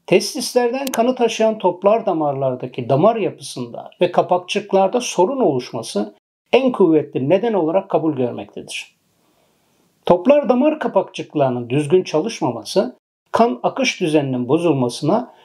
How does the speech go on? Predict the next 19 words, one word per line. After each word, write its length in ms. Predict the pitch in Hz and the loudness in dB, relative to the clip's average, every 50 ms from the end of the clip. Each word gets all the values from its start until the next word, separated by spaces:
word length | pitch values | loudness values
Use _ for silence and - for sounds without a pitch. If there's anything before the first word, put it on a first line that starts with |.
| _ _ - | _ _ 2
ve 100 | 185 190 | 2 2
kanın 320 | 185 - 180 185 233 254 - | 2 2 2 2 2 0 0
testise 560 | - 254 269 254 - 254 233 - 226 196 165 | 0 -2 -2 -2 0 -2 0 2 2 2 4
doğru 340 | 185 175 170 180 180 151 120 | 2 2 2 0 -2 -2 0
geriye 380 | 143 151 156 175 190 226 254 | 0 0 2 2 2 2 2
akımına 440 | 160 190 190 - - 175 170 175 175 | 2 0 -2 -4 -6 -4 -2 0 0
neden 280 | 170 156 135 135 131 123 | 2 2 0 0 -2 -2
olmaktadır. 800 | 120 120 113 101 - - - 151 143 131 - - - - - _ _ _ _ _ _ _ _ _ _ _ - | -2 -4 -6 -8 -10 -10 -10 -10 -10 -10 -10 -12 -14 -14 -16 _ _ _ _ _ _ _ _ _ _ _ 2
Reflü 360 | 139 - 277 262 269 262 302 | 4 4 4 2 0 0 0
olarak 420 | 262 226 202 185 175 156 151 - - | 2 2 2 2 2 2 2 0 -2
adlandırdığımız 1040 | - 185 170 170 196 196 180 165 156 147 151 139 127 143 135 131 127 123 117 120 123 | -2 -2 -2 0 2 2 0 0 0 -4 -4 -4 -4 -6 -6 -6 -6 -8 -8 -4 -2
bu 120 | 151 226 220 | 0 0 2
durum 360 | 226 151 139 107 - - - _ _ _ _ _ - | 2 2 0 0 -4 -8 -14 _ _ _ _ _ -4
damarların 720 | 139 123 151 156 202 220 220 202 220 208 180 151 127 123 | 0 0 2 4 4 2 2 2 0 -2 -2 -2 -2 0
daha 220 | 143 160 - 269 240 | 0 0 0 0 -2
da 80 | 233 | 0
genişlemesine 840 | 214 190 185 190 175 - - - 190 175 165 - - 185 190 196 180 | 0 0 0 0 0 -2 -6 -4 -4 -2 -4 -4 -2 -2 0 0 0
neden 220 | 156 - 127 120 | 0 -2 -4 -6
olmaktadır. 800 | 117 117 120 127 123 - - - 101 - - - - - - _ | -8 -8 -10 -10 -12 -10 -8 -8 -8 -6 -6 -8 -10 -10 -14 _